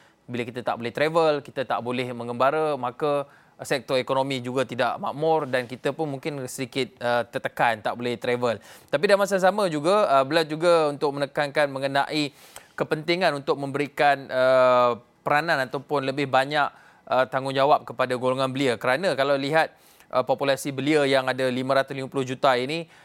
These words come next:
ah, di dalam kalangan negara anggota D lapan, ah, kalau belia di-, itu diperkasakan, maka golongan belia ini dilihat sebagai golongan yang mampu untuk menjana semula ekonomi, ah, dengan kemahiran digital dan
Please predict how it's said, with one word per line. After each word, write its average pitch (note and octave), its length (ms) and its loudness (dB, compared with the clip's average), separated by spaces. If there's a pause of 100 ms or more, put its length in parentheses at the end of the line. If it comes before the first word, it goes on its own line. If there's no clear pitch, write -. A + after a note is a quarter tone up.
(120)
ah, B2+ 440 4
di B2 140 -4
dalam C3 300 2
kalangan C3+ 340 0
negara C3 260 0
anggota B2+ 360 -4
D B2+ 140 -4
lapan, E3 480 2 (340)
ah, C3+ 480 6 (380)
kalau E3+ 480 2
belia F#3 320 2
di-, E3+ 160 -8
itu F#3 160 -4
diperkasakan, D3+ 640 0
maka C#3 460 0
golongan C#3 240 -2
belia C#3+ 240 -2
ini D3+ 320 -4
dilihat C3 320 -2
sebagai B2+ 400 -2
golongan C3+ 480 -2
yang C#3 240 -2 (260)
mampu D#3 380 0
untuk D3+ 160 -4
menjana C#3+ 400 0
semula C#3 340 -4
ekonomi, C#3 640 -4 (400)
ah, B2+ 160 2
dengan C#3+ 180 -2
kemahiran C3+ 460 0
digital B2+ 560 -2
dan C3+ 320 -2